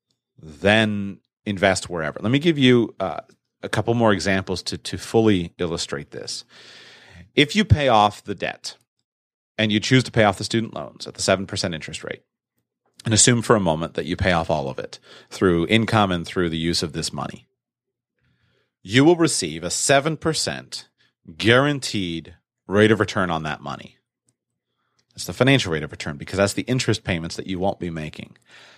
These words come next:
And in addition to that, the lifestyle rate of return that you will gain from that is you will have rid yourself of an obligation that you would never get rid of in any other way. You can't bankrupt student loan payments, so you've rid yourself of an obligation.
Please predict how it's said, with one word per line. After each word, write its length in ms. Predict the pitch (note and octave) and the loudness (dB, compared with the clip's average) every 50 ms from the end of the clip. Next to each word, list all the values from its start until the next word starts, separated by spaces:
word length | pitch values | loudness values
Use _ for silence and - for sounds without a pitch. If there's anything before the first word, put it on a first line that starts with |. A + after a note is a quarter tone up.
| _ _ _ - | _ _ _ -2
And 200 | C3+ C#3+ C#3+ C3+ | 0 0 0 0
in 100 | A#2 A2+ | -2 -4
addition 500 | G#2+ G2 F#2 D#3 G#3+ G#3+ - B3+ G#3 - | -4 0 2 2 2 2 0 -4 -8 -8
to 200 | - - F#2 D#2+ | -8 -8 -8 -8
that, 380 | - - G1+ G1+ - - - - _ _ _ _ _ _ - | -10 -12 -14 -14 -16 -18 -20 -20 _ _ _ _ _ _ -2
the 100 | A2 A2 | 2 4
lifestyle 600 | G#2+ A#2+ D3+ G#3+ A3 - - - B2+ G#2+ G2 F#2+ | 6 6 4 4 2 -2 0 2 2 2 2 0
rate 180 | F2+ F#2 F2 E2+ | -2 -4 -6 -6
of 80 | E2 | -8
return 440 | - E2+ - - - F#2 E2 D#2+ D#2+ | -10 -12 -12 -12 -12 -12 -12 -12 -12
that 120 | D#2 - E2+ | -14 -14 -14
you 160 | E2 F2 E2+ | -12 -12 -12
will 160 | E2+ E2 D#2+ _ _ _ _ - G2+ G#2 F2 _ _ _ _ _ _ G2 - | -12 -14 -16 _ _ _ _ -20 -20 -20 -20 _ _ _ _ _ _ -12 -2
gain 300 | - A#2 B2 C3+ C3 A2+ | 2 2 4 4 2 0
from 220 | - - F2 D2+ | -2 -8 -12 -12
that 340 | C2 - - - - - - - _ _ - - - _ _ _ - | -14 -14 -16 -16 -16 -20 -20 -20 _ _ -20 -20 -20 _ _ _ 2
is 580 | A#2+ A2+ G#2+ G#2 G2 F#2+ F#2 F2+ E2+ - - - _ _ _ _ _ | 4 4 6 6 4 4 2 0 -2 -6 -6 -10 _ _ _ _ _
you 300 | F#2 F2+ G2+ A2+ A#2 A2 | -10 -4 0 2 2 4
will 160 | G#2+ G#2 F#2+ | 4 2 2
have 240 | G2+ G#2 F2+ D#2 F#2 | 2 0 -2 0 2
rid 220 | A2+ C#3 D3 D3 | 4 4 4 4
yourself 440 | D3+ C#3+ - - B2 A2+ G#2+ A#2+ B2 | 2 2 2 4 4 4 4 4 2
of 140 | A#2+ F2 F#2+ | -2 -6 -4
an 60 | E2+ | -2
obligation 960 | - F2 G#2 A2 A2+ A#2+ A#2+ G2+ G2 F2+ E2+ E2 - - D2+ D#2 F2 F#2+ - | 0 2 2 2 2 2 0 2 2 0 0 0 -4 -6 -8 -10 -12 -8 -4
that 120 | - G2+ F#2+ | 0 0 2
you 180 | G2+ G2 F#2+ | 2 0 0
would 160 | E2+ F#2+ F2 F2 | 0 -2 0 2
never 280 | F#2+ G#2 G#2 G2+ A2+ | 4 4 4 4 4
get 260 | G#2 G#2 G#2+ G2+ F#2 F2+ | 4 4 4 2 2 2
rid 180 | F#2+ F#2+ F2 | 2 4 4
of 140 | F2 F2+ - | 4 2 0
in 120 | - E2 E2+ | -2 -4 -2
any 220 | F2+ F#2 G2+ G#2 | -2 0 0 2
other 180 | G2 F#2 A2 A2+ | 2 2 2 0
way. 340 | - D#2 C#2 C#2 G2 B2 - _ _ _ _ _ _ _ _ _ _ _ _ _ _ _ _ | -2 -4 -8 -8 -10 -14 -18 _ _ _ _ _ _ _ _ _ _ _ _ _ _ _ _
You 80 | _ | _
can't 260 | - - G2 G2 - - | -8 -4 -4 -2 2 4
bankrupt 380 | G#2+ A2 G#2+ - A#2 - - | 4 4 4 4 4 2 2
student 280 | - - A#2+ B2 - - | 0 0 0 0 0 0
loan 200 | A2+ A2 G#2+ F#2+ | 0 0 0 0
payments, 500 | - G#2 G2+ G2 G#2 G#2 - - - - - | 0 -2 -2 -2 -4 -8 -10 -12 -14 -10 -6
so 220 | - - G2+ F#2 | -2 -2 -2 -2
you've 240 | E2 E2+ E2 D2 F#2+ | -2 -4 -6 0 2
rid 140 | G#2+ G2+ G2 | 2 2 4
yourself 400 | A#2 G#2+ - - G#2+ A2 G#2+ G#2 | 2 2 4 4 4 4 2 0
of 100 | F#2+ F#2 | -2 -2
an 60 | F2+ | 0
obligation. 680 | F2+ F#2+ - A2+ A2 E2+ D#2+ D#2+ D#2+ - - A2 C#3 | 2 2 2 0 -2 -4 -6 -8 -8 -10 -10 -12 -14